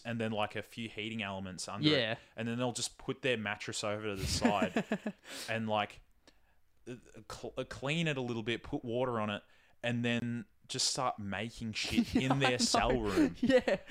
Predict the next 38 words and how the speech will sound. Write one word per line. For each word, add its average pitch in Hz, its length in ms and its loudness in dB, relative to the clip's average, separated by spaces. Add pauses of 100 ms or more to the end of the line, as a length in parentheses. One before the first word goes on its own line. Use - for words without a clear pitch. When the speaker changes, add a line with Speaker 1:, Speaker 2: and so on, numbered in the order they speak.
(140)
Speaker 1:
And 156 80 4
it's 208 140 2
like, 175 120 2
h-, - 220 -10 (360)
A, 175 260 4
how 143 180 4
are 131 40 0
these 123 160 0
people 113 500 -2 (140)
getting 110 260 0
away 98 280 2
with 92 120 0 (100)
it? 196 60 2 (160)
Speaker 2:
<laughs> - 160 -14
Speaker 1:
B, 151 220 2
where 143 160 2
are 131 40 4
they 123 140 2
getting 107 180 -2
the 98 60 -6
food 110 340 -4
from? 87 360 -6 (120)
It's 143 220 0
ridiculous. 151 760 0
Speaker 2:
Yeah, 190 60 -14 (160)
literally, 233 600 2
like, 214 320 0
making 208 400 2
burritos, 190 680 4
fucking 185 400 2
top-notch 208 600 2
shit. 196 220 2
Like, 165 160 2 (240)
I'm 226 180 4
watching 208 360 4
these 180 200 4
videos, 160 400 4
like, - 140 2